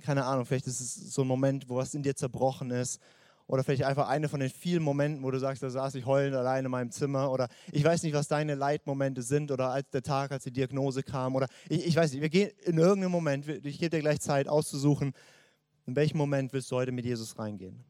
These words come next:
Das ist Punkt eins. Du suchst dir eine Situation, wo du sagst, Jesus, da will ich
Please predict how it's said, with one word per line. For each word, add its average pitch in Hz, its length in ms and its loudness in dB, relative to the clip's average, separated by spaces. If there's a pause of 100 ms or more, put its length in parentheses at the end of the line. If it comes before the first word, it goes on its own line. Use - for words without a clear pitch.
(2000)
Das 147 100 -2
ist - 40 -4
Punkt 190 200 4
eins. 117 300 -4
Du 151 80 -2
suchst 160 220 0
dir - 80 2
eine 170 220 6
Situation, 170 440 4
wo 143 60 2
du 139 80 2
sagst, 139 300 2
Jesus, 135 440 2 (1040)
da 135 180 4
will 131 120 0
ich - 300 -6